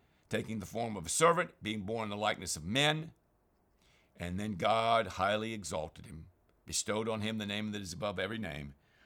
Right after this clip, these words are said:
so at the name of Jesus, every te-, knee shall bow, and every, in heaven and earth and under the earth, and every tongue confess that Jesus is Lord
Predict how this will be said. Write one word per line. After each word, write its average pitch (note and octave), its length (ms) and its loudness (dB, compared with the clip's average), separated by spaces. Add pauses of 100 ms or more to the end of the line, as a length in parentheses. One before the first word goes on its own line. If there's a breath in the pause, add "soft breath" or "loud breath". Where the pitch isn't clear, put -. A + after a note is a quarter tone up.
(100)
so G#2 180 -4
at F2+ 100 -6
the E2+ 100 -6
name G2+ 280 -4
of B2 120 -6
Jesus, D#2 560 -8 (760 soft breath)
every G2 200 -4
te-, G#2+ 380 -4
knee A2 220 -2
shall A#2+ 180 -4
bow, D2 420 -6 (260 soft breath)
and E2 120 -8
every, G2 280 -6 (240 soft breath)
in F#2+ 120 -4
heaven A2+ 260 4
and B2+ 160 -2
earth G2 220 -6
and G2 100 -6
under G#2 180 -4
the F2 160 -8
earth, D#2 160 -6
and D#2 100 -10
every E2+ 180 -8
tongue F#2 360 -4 (240)
confess E2+ 380 -4
that F#2+ 100 -8
Jesus F#2 420 -8
is F#2+ 180 -8
Lord E2 320 -10